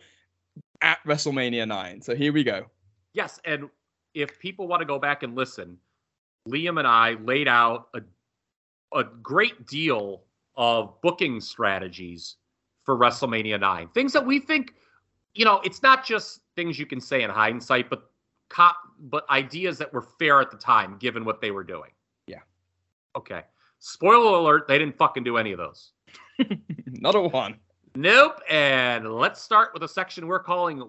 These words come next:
Speaker 2: We Should Have Known. Okay. Well, we may have the hardest of right turns to discuss at WrestleMania nine here. And if there was ever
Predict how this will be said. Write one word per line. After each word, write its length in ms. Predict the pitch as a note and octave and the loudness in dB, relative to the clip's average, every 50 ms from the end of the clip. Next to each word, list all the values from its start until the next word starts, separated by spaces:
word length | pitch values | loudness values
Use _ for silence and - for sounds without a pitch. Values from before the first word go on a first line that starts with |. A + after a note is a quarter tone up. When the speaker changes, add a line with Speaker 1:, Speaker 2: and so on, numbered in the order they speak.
| A2+ A2 | -10 -6
Speaker 2:
We 160 | B2 D#3 D#3 | -6 -6 -6
Should 300 | C3 - - E3+ F#3+ F3 | -8 -8 -4 -2 0 2
Have 220 | D#3+ E3+ D#3+ C#3 | 2 2 2 2
Known. 480 | C#3+ D3+ D3+ D3 C3+ A2+ G2+ D#2+ D#2 D#2 - - - - - - - - - - - - - | 2 2 4 4 2 -2 -4 -8 -14 -20 -20 -20 -20 -20 -20 -20 -20 -20 -20 -20 -20 -8 -4
Okay. 520 | B2+ B2+ B2 - C3+ B2+ B2 B2+ B2+ B2+ - _ _ _ _ _ - | -4 -4 -2 0 0 0 2 0 0 -4 -8 _ _ _ _ _ 6
Well, 280 | - D3 E3+ F3+ F#3 | 8 8 8 8 6
we 120 | F3 G#3+ A3+ | 4 2 2
may 140 | A3+ A3+ G#3+ | 2 2 4
have 200 | G3 G#3 G3 E3+ | 4 2 0 0
the 100 | G3+ F3+ | -2 -4
hardest 500 | D3+ D3 F#3+ A3+ G#3 E3+ C3+ - - C#3+ | 0 2 4 4 4 4 2 -2 -8 -10
of 120 | A#2 G#2+ | -8 -4
right 220 | A2+ A#2+ A#2 B2 | -2 -2 -2 -4
turns 520 | - - C3+ B2+ A#2+ A#2 A2+ A2 A2 G#2 - | -6 -6 -4 -2 0 0 -2 -4 -8 -12 -14
to 100 | - B2+ | -12 -12
discuss 760 | A2+ G2+ - - - B2 A#2 A2+ G#2+ - - - - - - _ - | -12 -12 -10 -4 -2 0 2 2 0 0 -4 -14 -20 -20 -20 _ -14
at 120 | B2+ - | -12 -8
WrestleMania 580 | C3+ B2+ A2 - C3 A#2+ A2 A2 A2 A2 G#2+ G#2 | -8 -8 -8 -8 -8 -6 -6 -6 -4 -4 -2 2
nine 300 | A2 A2+ A#2 A#2 A2+ A2 | 4 4 4 4 0 -4
here. 480 | A2 G#2+ G#2+ G#2 G2+ G2+ G2 F#2+ G2 _ _ _ _ _ _ _ _ _ _ _ _ - | -6 -4 -2 0 0 0 -2 -4 -8 _ _ _ _ _ _ _ _ _ _ _ _ -4
And 140 | A#2+ B2 B2 | -2 0 0
if 120 | A#2+ B2 | -2 0
there 120 | - D3 C#3+ | 0 2 2
was 160 | D3 C3+ C3+ | 2 4 6
ever 300 | E3 F3+ - A2 - | 6 6 4 2 -4